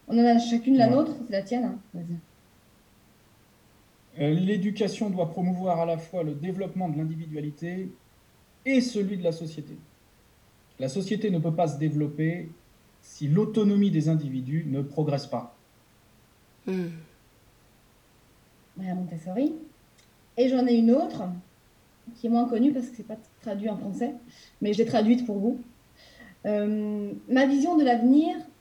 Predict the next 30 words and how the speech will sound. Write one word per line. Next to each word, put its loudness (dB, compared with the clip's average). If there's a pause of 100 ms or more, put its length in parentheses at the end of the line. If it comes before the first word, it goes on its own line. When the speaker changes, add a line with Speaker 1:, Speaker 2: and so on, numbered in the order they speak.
(280)
Speaker 1:
n'est 2
pas -2 (140)
celle -2
de 4
personnes 0
sous -2
pression 0 (520)
qui 0
passent 2
des 4
examens 2
pour -8
passer 0 (280)
de 0
l'école 6
primaire 6
à -2
l'école -2
secondaire, 0 (140)
de -2
l'école 4
secondaire 2
à -6
l'université, -2 (840)
mais 2 (160)
de 2
personnes 4 (440)
autodéterminées 2 (640)
qui -2
s'élèvent 2